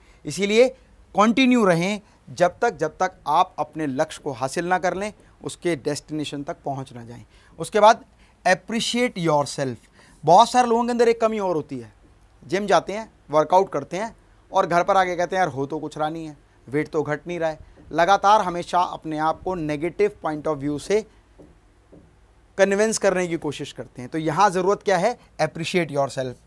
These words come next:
जो भी आप काम कर रहे हैं, जब अपनी स्किल्स को डेवलप कर रहे हैं तो आपका अप्रिशिएशन होना चाहिए। आप लर्निंग कर रहे हैं, अप्रिशिएशन होना चाहिए। आप आगे बढ़ने का प्रयास कर रहे हैं, अप्रिशिएशन होना चाहिए। तो अपने आप को अप्रिशिएट करें।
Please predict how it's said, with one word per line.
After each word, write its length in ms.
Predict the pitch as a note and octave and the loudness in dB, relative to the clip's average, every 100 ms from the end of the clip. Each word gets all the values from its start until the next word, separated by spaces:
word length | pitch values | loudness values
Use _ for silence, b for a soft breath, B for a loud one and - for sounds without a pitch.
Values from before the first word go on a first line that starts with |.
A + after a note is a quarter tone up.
| - | -6
जो 160 | G3 C4+ | 0 2
भी 140 | B3+ | 6
आप 160 | G#3 - | 6 6
काम 180 | D#3+ C#3+ | 2 2
कर 140 | C3 | -6
रहे 120 | B2 | -8
हैं, 100 | A2+ b b - | -16 b b -2
जब 160 | D#3+ G3+ | 2 4
अपनी 220 | G#3 A3+ | 2 -4
स्किल्स 300 | - A#3 - | -4 -6 -4
को 80 | G3+ | -4
डेवलप 340 | D#3 C#3+ C#3+ | -2 -4 -6
कर 120 | C3+ | -8
रहे 100 | C#3+ | -10
हैं 80 | G#3 | -8
तो 80 | A3 | -4
आपका 240 | G3+ G#3 | -4 -2
अप्रिशिएशन 480 | G3+ G3+ G#3 G#3+ G#3+ | -2 -4 -10 -12 -10
होना 220 | G3 G#3 D#3 | -6 -4 -4
चाहिए। 320 | C#3+ B2 A2 G#2 b b - | -4 -10 -14 -20 b b 2
आप 220 | F3 F3+ | 4 4
लर्निंग 380 | F3 F#3+ A3+ G#3+ | 2 2 0 -2
कर 140 | E3 | -2
रहे 100 | D3+ | 0
हैं, 100 | F#3+ | 0
अप्रिशिएशन 440 | F3+ F#3+ G3 F#3+ G3+ | -2 -6 -10 -10 -8
होना 240 | F#3 F#3+ | -4 -2
चाहिए। 360 | D3 C3 B2 G#2 B B D#3+ | -2 -6 -10 -16 B B 4
आप 180 | F#3 | 6
आगे 200 | F#3 F#3+ | 8 6
बढ़ने 260 | G#3 G3 G3+ | 2 0 0
का 120 | G3+ | -2
प्रयास 340 | G3+ G3+ G3 - | 0 4 4 2
कर 160 | D#3 | -2
रहे 100 | E3+ | 0
हैं, 100 | F#3 | -2
अप्रिशिएशन 440 | F3 F3+ F#3 G3+ F3+ | -2 -8 -10 -10 -6
होना 240 | G3 D#3+ | -4 -4
चाहिए। 280 | C3+ A#2+ A#2 | -6 -12 -10
तो 100 | D#3 | -10
अपने 160 | D#3 | -2
आप 140 | F#3+ G3+ | 0 0
को 80 | G#3 | 0
अप्रिशिएट 480 | G#3 E3 - C#3+ | -2 -6 -8 -8
करें। 200 | - A#2 | -10 -20